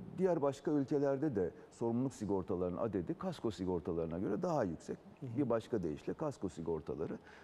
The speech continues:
Speaker 1: daha az sayıda. Ee, bunun nedeni, e, dediğim gibi sigorta risk algılaması kişiden kişiye değişiyor. E, artı, e,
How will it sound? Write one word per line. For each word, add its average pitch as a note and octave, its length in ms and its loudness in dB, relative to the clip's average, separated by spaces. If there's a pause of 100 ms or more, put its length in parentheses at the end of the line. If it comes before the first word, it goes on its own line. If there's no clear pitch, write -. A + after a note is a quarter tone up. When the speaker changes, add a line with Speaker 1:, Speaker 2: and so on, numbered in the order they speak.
(160)
Speaker 1:
daha D#3 300 0
az A#2 160 2
sayıda. - 480 -6 (680)
Ee, G#2 300 4 (540)
bunun E3+ 240 2
nedeni, D#3 560 2
e, G#2+ 360 4 (360)
dediğim C#3+ 360 4
gibi F#2+ 260 2 (200)
sigorta C#3 680 2 (200)
risk - 320 0
algılaması F2 760 0
kişiden C3+ 480 -2
kişiye E3+ 400 -2
değişiyor. F#2 520 0 (500)
E, F#2 180 2
artı, D#3 540 0 (300)
e, F#2 280 4